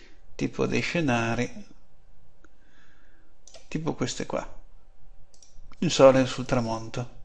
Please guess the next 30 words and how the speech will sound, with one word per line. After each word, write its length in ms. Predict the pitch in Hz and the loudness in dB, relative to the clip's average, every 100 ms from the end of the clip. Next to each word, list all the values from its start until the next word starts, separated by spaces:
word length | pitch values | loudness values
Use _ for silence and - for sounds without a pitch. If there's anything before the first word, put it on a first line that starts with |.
| - - - - - - - - - | -8 -10 -10 -10 -10 -8 -10 -10 2
Poi 200 | - 208 | 12 12
per 200 | - 233 | 12 12
vederla 460 | 240 160 160 190 160 | 12 12 12 12 8
sullo 220 | - 139 | 6 4
sfondo 360 | 123 151 143 127 | 4 4 4 2
effettivamente 800 | - 131 - 233 147 165 185 | 0 0 4 6 6 4 4
ricordiamoci 760 | 135 151 233 208 123 123 151 180 | 0 6 6 8 6 4 0 -2
che 120 | 170 | -2
dobbiamo 680 | 160 139 131 135 143 - 180 | -2 0 2 4 2 0 -6
mettere 480 | 175 135 131 - 131 | 2 2 2 0 2
l'influenza 840 | 127 127 - 123 110 110 - 131 | 2 0 0 2 2 -2 -2 -4
questa 580 | - - - - 165 - - - - - | -2 -4 -4 0 2 4 0 -4 -10 6
e 100 | 269 | 8
vedete 440 | 143 117 - 147 | 8 4 2 -2
che 120 | - | 0
abbiamo 600 | 156 120 110 123 - - | -2 0 -2 -2 -2 -6
direttamente 840 | - 202 139 123 - 127 131 120 - - | -2 0 0 -2 -4 -4 -6 -6 -6 -4
lo 100 | 131 | -4
sfondo. 680 | 123 - 120 120 123 127 - - - - - - - - - - - - - | -4 2 4 4 0 -2 -6 -8 -8 -8 -8 -10 -8 -10 -10 -10 -10 -8 8
Ehm, 580 | 175 170 170 175 - 160 | 10 12 10 6 -4 10
per, 440 | 240 247 214 160 | 12 12 12 6
perché 260 | - 202 254 | 4 4 4
questo 220 | 233 151 | 4 0
sfondo 360 | - 165 165 127 | 4 4 6 6
abbia 240 | 127 123 | 6 4
un 60 | 117 | 2
effetto 520 | 117 - 131 - 117 | 2 2 2 2 -4
sulla 300 | 113 120 120 | -4 -4 -2
nostra 300 | 113 120 120 | -2 0 0
ciambella 800 | - 180 160 107 110 143 170 | 2 2 4 0 2 0 0